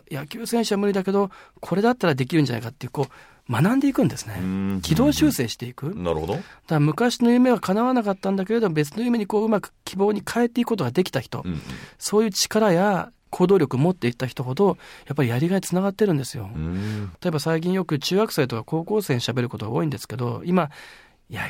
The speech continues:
Speaker 1: ね、希望なんか持ったってどうせ叶わないよ」って思う人多いと思うんですね。
Speaker 2: うん。はいはい。
Speaker 1: 我々の、私今四十一歳なんですけど、
Speaker 2: うん。
Speaker 1: 頃は、夢って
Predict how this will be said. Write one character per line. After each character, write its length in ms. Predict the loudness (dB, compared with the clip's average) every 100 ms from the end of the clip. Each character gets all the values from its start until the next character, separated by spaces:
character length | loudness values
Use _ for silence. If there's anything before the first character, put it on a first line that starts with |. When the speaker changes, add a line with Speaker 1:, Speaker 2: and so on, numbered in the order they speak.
| -10
Speaker 1:
ね、 360 | -8 -6 -6 -10
希 100 | -14
望 160 | -12 -4
な 120 | -4
ん 40 |
か 80 | -4
持 120 | -6
っ 40 | -4
た 80 | -4
っ 40 |
て 80 | -6
ど 120 | -10
う 60 | -6
せ 100 | -6
叶 240 | -8 -4
わ 120 | -2
な 120 | 0
い 80 | 0
よ」 80 | 0
っ 0 | -2
て 40 | -6 -8 -8 -8 -8 -8 -10 -10
思 240 | -4 -2
う 40 | -2
人 180 | -4 -6
多 80 |
い 60 | -4
と 80 | -4
思 100 | -6
う 40 |
ん 20 |
で 100 | -6
す 60 | -2
ね。 60 | -2
Speaker 2:
う 20 |
ん。 40 |
は 60 | -2
い 40 |
は 240 | -6 -6 -6
い。 40 | -14 -16
Speaker 1:
我 200 | -4 2
々 180 | 4 6
の、 200 | 4 2 -2
私 220 | -4 0
今 100 | 4
四 160 | 4
十 80 | 2
一 80 | -2
歳 180 | -4 -6
な 80 | -8
ん 80 |
で 80 | -8
す 100 | -2
け 60 | 0
ど、 140 | 0
Speaker 2:
う 20 |
ん。 40 | -4
Speaker 1:
頃 180 | -2 -2
は、 220 | -2 -4 -10 -20 -20 -20 _ _
夢 260 | 2 4 2
っ 20 |
て 360 | 0 -8 -8